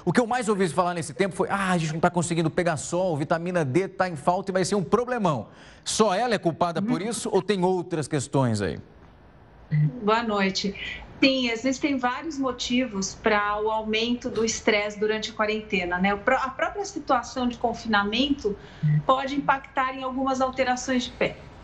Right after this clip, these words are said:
Speaker 2: de pele, desde queda de cabelo, alteração do metabolismo levando ao aumento de acne, é,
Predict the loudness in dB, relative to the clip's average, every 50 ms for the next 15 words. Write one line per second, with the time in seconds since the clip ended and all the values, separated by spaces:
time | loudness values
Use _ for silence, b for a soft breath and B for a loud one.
0 | -20 -14 -8 -4 0 0 0 2 2 2 2 2 0 -4 -6 -6 -8 B B B
1 | B B 2 2 2 2 2 -4 -6 -2 0 2 2 2 0 -4 -6 -8 -6 -2
2 | -2 -2 0 0 0 2 2 0 -2 -4 -4 -6 -6 -8 B B B B B B
3 | 0 0 2 2 0 0 0 -2 -2 0 0 2 2 2 2 2 2 0 -2 0
4 | 0 -2 -2 -2 0 -2 -2 -2 0 0 2 2 0 0 0 0 0 0 0 0
5 | 2 0 0 0 0 -2 -2 0 -2 -2 -2 -2 -4 -4 -6 -8 -4 0 2 2
6 | 2 2 0 0 -2 -2 -4 -8 -12 -12 -8 -4 -4 -4 -4 -6 -10 B B B
7 | B B B 0 2 2 2 2 2 2 2 0 0 0 0 0 -2 -4